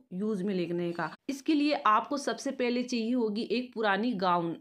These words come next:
अगर आपके पास पुरानी गाउन है तो ले लीजिए, नहीं तो आप कोई भी शर्ट या फिर कुर्ता जो होता है वो भी आप यहाँ पे ले सकते हो। लेने के बाद देखिए मेरे पास इस तरह की एक गाउन है तो मैं इसको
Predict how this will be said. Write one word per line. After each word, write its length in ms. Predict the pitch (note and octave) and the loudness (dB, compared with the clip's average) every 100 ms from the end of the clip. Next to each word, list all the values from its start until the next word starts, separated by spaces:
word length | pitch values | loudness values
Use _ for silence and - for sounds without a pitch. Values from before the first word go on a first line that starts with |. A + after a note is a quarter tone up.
| - | -4
अगर 220 | G3+ A#3 | -2 2
आपके 280 | A3 A3 A#3 | 2 0 -4
पास 300 | A3 A#3 A#3 | 0 0 -2
पुरानी 320 | A3+ G#3 G#3 G#3 | -2 0 0 0
गाउन 320 | G3 G#3+ A#3 | 2 2 0
है 160 | A#3+ | -2
तो 140 | B3 B3+ | -2 0
ले 180 | G#3 A3+ | 2 2
लीजिए, 300 | B3 A#3 B3 | 0 0 0
नहीं 220 | A3 A#3 | 0 -2
तो 120 | A3 | 0
आप 200 | F#3+ G3+ | 0 0
कोई 200 | - A3+ | -2 -2
भी 220 | G#3+ B3 B3+ B3+ - - | 0 0 0 -6 -16 -10
शर्ट 460 | - A#3+ A3 A#3 A3+ | -2 2 2 2 0
या 180 | A3 G#3+ | 0 2
फिर 380 | A#3+ A3 B3 A#3 - - - - - | 0 0 -2 -4 -8 -16 -18 -12 -4
कुर्ता 340 | A#3 B3 A#3+ | -2 0 0
जो 160 | A3 A#3+ | 2 0
होता 240 | A3 A#3 | 0 0
है 140 | A3+ B3 | 0 0
वो 220 | F#3+ A3+ | 0 0
भी 140 | A3+ B3 | 2 2
आप 220 | G3+ G#3 | 2 2
यहाँ 160 | F#3+ | 0
पे 100 | F#3 | 0
ले 160 | A3+ F#3+ | 0 0
सकते 340 | F#3 F3 - F#3+ | 0 -4 -2 -2
हो। 220 | F#3+ G3+ | 0 0
लेने 280 | G3+ A3+ B3 | 2 2 2
के 100 | B3+ | 0
बाद 220 | G#3 G#3+ | 2 0
देखिए 280 | A3 A3 A#3+ | 0 -4 -2
मेरे 240 | A3 G3 G#3+ | 0 0 0
पास 280 | G#3+ G#3+ G#3+ | 0 -2 -4
इस 100 | G#3 | -6
तरह 160 | G#3 G#3+ | -2 -2
की 160 | B3 B3 | -2 -4
एक 180 | G#3+ | -2
गाउन 300 | F3 F3+ G#3+ | 0 0 0
है 160 | A3+ C#4+ | -2 -4
तो 140 | C#4+ | -2
मैं 180 | A3+ A3 | -4 -4
इसको 400 | G#3 - C#4 F4+ | -8 -8 -6 -6